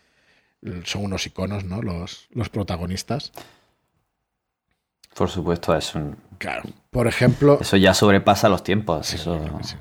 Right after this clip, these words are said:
Speaker 2: se, va a seguir perpetuándose.
Speaker 1: El tema de Spock y todo, todo lo que connota y todo eso.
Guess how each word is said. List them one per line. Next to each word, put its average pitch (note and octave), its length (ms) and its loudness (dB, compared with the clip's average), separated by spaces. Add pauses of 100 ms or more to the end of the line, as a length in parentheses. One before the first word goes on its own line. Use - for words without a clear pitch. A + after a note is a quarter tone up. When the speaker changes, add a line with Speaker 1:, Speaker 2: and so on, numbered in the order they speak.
(100)
Speaker 2:
se, - 160 -8
va - 260 -4
a - 20 -2
seguir F#2+ 240 2
perpetuándose. F2+ 600 2
Speaker 1:
El - 100 -8
tema F#2+ 260 -8
de F#2+ 60 -6
Spock F#2 420 -6
y F2+ 80 -8
todo, F2+ 640 -8
todo F#2 180 -6
lo F2 80 -6
que E2+ 100 -10
connota F2 360 -10
y - 20 -12
todo E2 240 -8
eso. F2 220 -10